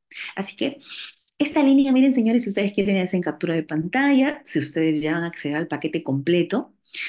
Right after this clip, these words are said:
de, eh, la inscripción, que sería lo más adecuado, van a acceder a estas nuevas diapositivas. Pero esta línea de tiempo tiene algo muy importante.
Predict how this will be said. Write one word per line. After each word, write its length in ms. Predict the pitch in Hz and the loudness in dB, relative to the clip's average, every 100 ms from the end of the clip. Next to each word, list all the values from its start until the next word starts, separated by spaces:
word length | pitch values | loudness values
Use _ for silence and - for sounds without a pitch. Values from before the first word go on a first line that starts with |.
| - - | -10 -6
de, 580 | 151 151 151 175 - - | -2 0 0 -2 -6 -14
eh, 120 | 147 | -10
la 100 | 139 | -4
inscripción, 500 | 139 135 139 135 185 | -4 -2 -2 -2 -2
que 80 | 190 | -4
sería 220 | - 147 | -2 -2
lo 100 | 151 | 0
más 180 | 147 156 | -2 -2
adecuado, 560 | 151 147 160 156 202 196 | -4 -4 -2 -2 -2 -6
van 180 | 156 170 | -6 -6
a 40 | |
acceder 320 | 180 147 147 | -6 -4 -2
a 20 | |
estas 220 | 156 170 151 | -2 -4 -4
nuevas 240 | 147 151 | -2 -2
diapositivas. 800 | 135 135 131 131 - - - _ _ - - - _ | -4 -8 -10 -10 -10 -12 -16 _ _ -18 -16 -16 _
Pero 360 | 339 302 294 - _ _ _ _ | 0 2 0 -6 _ _ _ _
esta 220 | 269 294 | -2 2
línea 240 | 269 269 220 | 4 4 2
de 60 | |
tiempo 300 | 226 220 247 | -2 -2 -4
tiene 220 | 214 208 | -4 -2
algo 300 | 226 214 233 - | -2 -2 -4 -6
muy 340 | 220 226 214 | 0 2 2
importante. 640 | 170 151 - 113 120 - | 0 -4 -10 -12 -14 -20